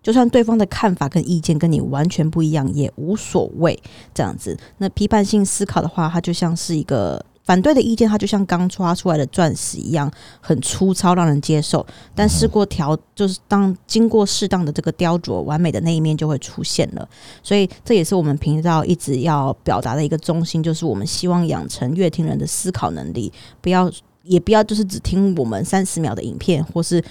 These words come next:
Speaker 1: 我们的一个小时的影片，就觉得我们在攻击、在批评什么东西。
Speaker 2: 没有啊。
Speaker 1: 我们是希望透由我们的频道来了解不同的观点、不同的世界，这样子。我们的节目是一个聊天的节目。那其实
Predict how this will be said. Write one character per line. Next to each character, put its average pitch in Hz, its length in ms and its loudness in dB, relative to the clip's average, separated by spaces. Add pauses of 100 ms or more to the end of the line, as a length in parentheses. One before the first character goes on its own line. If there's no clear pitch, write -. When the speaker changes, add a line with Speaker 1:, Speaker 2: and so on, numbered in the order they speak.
(300)
Speaker 1:
我 165 80 -2
们 156 160 2
的 151 260 2 (100)
一 202 140 6
个 196 120 0
小 135 120 2
时 - 80 -4
的 131 80 0
影 104 60 -4
片， 175 120 2
就 170 60 2
觉 147 80 -4
得 135 60 0
我 123 60 0
们 101 100 -4
在 160 120 -2
攻 190 200 2
击、 160 120 -6
在 156 120 0
批 - 160 -4
评 - 160 -4
什 - 160 -4
么 - 100 -8
东 151 180 -6
西。 160 300 -4 (180)
Speaker 2:
没 117 80 -4
有 90 100 4
啊。 - 20 2
Speaker 1:
我 160 60 4
们 78 80 2
是 202 120 4
希 180 220 0
望 180 200 2
透 180 260 0
由 120 160 -2
我 127 120 -2
们 117 140 -6
的 131 80 -4
频 147 240 0
道 165 120 0
来 151 120 2
了 147 160 0
解 147 160 -2
不 190 100 -4
同 180 160 -2
的 156 100 0
观 180 300 2
点、 - 200 -2
不 190 120 -6
同 - 220 -6
的 - 80 -6
世 - 360 -4
界， - 220 0 (320)
这 170 80 -2
样 - 140 -6
子。 170 100 -8
我 143 120 -2
们 160 140 -2
的 175 80 0
节 170 200 -2
目 185 160 -2
是 190 120 -4
一 185 40 -12
个 156 120 0
聊 139 260 -4
天 165 220 0
的 156 100 0
节 - 240 -8
目。 160 220 -2 (300)
那 208 80 -2
其 190 140 0
实 165 260 0